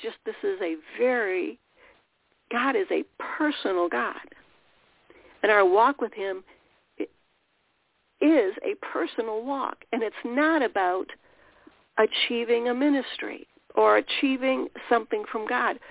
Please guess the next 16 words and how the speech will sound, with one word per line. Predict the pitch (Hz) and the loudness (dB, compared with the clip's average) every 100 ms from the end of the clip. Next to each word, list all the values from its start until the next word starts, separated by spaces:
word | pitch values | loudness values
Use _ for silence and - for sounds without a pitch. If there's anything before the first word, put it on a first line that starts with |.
| - - - | -20 -20 0
Oh, | 214 226 | 6 6
we're | 202 190 | 4 2
all, | 202 - | 0 -2
we | 185 | -4
all | 220 262 | -4 -4
want | 277 277 | -4 -6
to | |
be | 254 233 | -8 -10
part | - 233 | -8 -6
of | 226 - | -6 -8
something | 214 214 233 220 | -8 -6 -6 -4
bigger | 277 254 | -4 -4
than | 214 170 | -4 -6
ourselves. | 160 - - - - - _ _ _ _ _ _ _ _ _ _ _ _ _ _ _ _ _ _ _ _ _ _ _ | -6 -8 -10 -10 -14 -20 _ _ _ _ _ _ _ _ _ _ _ _ _ _ _ _ _ _ _ _ _ _ _
Guess | - 269 | -2 0
what? | 247 277 - | 2 0 0